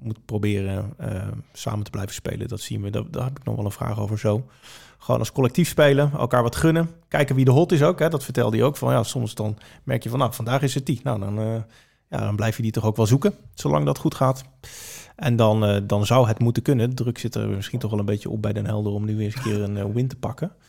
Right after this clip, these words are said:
Maar net wat je zegt, eh, Leiden heeft het daar, eh, volgens mij die wedstrijd die jij daar vorig jaar speelde, dacht ik, hè? Toen speelde jij heel lekker.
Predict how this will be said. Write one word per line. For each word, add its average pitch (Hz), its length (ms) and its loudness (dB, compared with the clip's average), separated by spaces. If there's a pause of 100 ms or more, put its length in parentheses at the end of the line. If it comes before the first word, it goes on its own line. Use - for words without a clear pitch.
(140)
Maar 123 100 0
net 143 120 4
wat 131 160 4
je 131 60 4
zegt, 170 260 2
eh, 120 80 6
Leiden 123 380 6
heeft 123 160 4
het 127 100 -2
daar, 120 260 6
eh, 120 60 2
volgens 117 300 -2
mij 131 80 2
die 127 100 2
wedstrijd 131 260 2
die 131 100 2
jij 131 120 8
daar 117 80 4
vorig 117 320 4
jaar 196 200 4
speelde, 120 300 2
dacht 110 220 2
ik, 120 80 -2
hè? 151 120 2
Toen 131 100 -2
speelde 123 280 2
jij 156 140 6
heel 120 100 6
lekker. 110 340 4